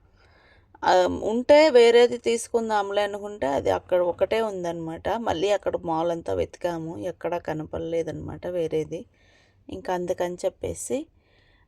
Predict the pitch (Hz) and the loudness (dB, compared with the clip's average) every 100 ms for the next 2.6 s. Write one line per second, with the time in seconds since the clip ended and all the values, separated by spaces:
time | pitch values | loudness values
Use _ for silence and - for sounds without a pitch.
0 | _ - 175 170 170 170 170 170 190 185 | _ -12 -10 -8 -8 -6 -6 -2 -2 -2
1 | 165 - - 170 160 160 185 240 - 175 | -4 -6 -2 -2 0 -2 -4 -8 -6 -6
2 | 170 165 165 - 180 202 | -6 -6 -6 -6 -8 -10